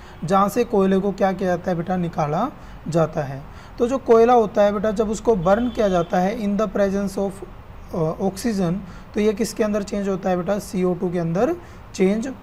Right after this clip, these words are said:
हो जाता है। ये किसके अंदर change होता है बेटा? सीओ टू गैस के अंदर change हो जाता है। तो यहाँ पर जो बेटा का, जो है coal का जो है यूज़ किया जाता है for making coke, इससे हम coke form करते हैं बेटा,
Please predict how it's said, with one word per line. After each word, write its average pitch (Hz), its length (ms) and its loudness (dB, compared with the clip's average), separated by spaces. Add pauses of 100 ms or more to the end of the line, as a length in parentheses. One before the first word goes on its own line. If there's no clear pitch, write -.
हो 180 120 2
जाता 160 280 -4
है। 143 180 -8
ये 156 80 -6
किसके - 280 -6
अंदर 185 160 -4
change 180 220 -4
होता 180 200 -4
है 170 60 0
बेटा? 208 220 -6
सीओ 175 320 -2
टू 180 180 -4
गैस 165 300 -2
के 180 100 -6
अंदर 170 240 -2
change 170 440 -4 (440)
हो 185 100 4
जाता 160 320 -2
है। 143 140 -10 (680)
तो 294 200 2
यहाँ 190 380 2
पर 269 200 -2
जो 254 180 0
बेटा 233 280 2
का, 196 500 4
जो 185 160 0
है 190 160 0
coal 226 420 6
का 240 180 0
जो 185 160 -2
है 175 240 -2 (340)
यूज़ 202 400 0
किया 240 180 4
जाता 180 300 0
है 190 260 0 (260)
for 220 140 4
making 196 460 0 (200)
coke, 170 340 0
इससे 196 260 -2
हम 196 140 0
coke 196 560 -2
form 185 300 -4
करते 190 320 -4
हैं 190 100 -2
बेटा, 214 280 -8